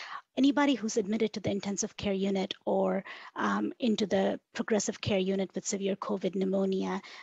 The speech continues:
they are at higher risk of having more pulmonary fibrosis and more pulmonary po-, symptoms during recovery. These patients are seen in follow-up by our pulmonary colleagues. They are assessed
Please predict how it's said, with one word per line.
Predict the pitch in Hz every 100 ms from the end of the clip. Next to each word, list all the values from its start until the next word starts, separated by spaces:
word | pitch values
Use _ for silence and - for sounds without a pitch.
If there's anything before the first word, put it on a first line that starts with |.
| -
they | - 220
are | 202
at | 208
higher | - 240 240 233
risk | 202 196 - -
of |
having | - 202 196 196 190 - 226
more | 214 214
pulmonary | - 202 190 190 196
fibrosis | - 208 170 190 202 - 196 -
and | 202 196
more | 196
pulmonary | - 214 202 196 202 190
po-, | 277 - - _ _
symptoms | - - 262 247 190 - -
during | 190 196
recovery. | 185 - 220 190 - - - - - -
These | 247 233
patients | - 247 254 247 -
are | 220
seen | 233 - 214 208
in | 208
follow-up | - 214 196 196 180
by | 190 190
our | 190
pulmonary | 214 202 196 208 196
colleagues. | - 220 196 208 - - - - -
They | 226
are | 226 -
assessed | - - 208 -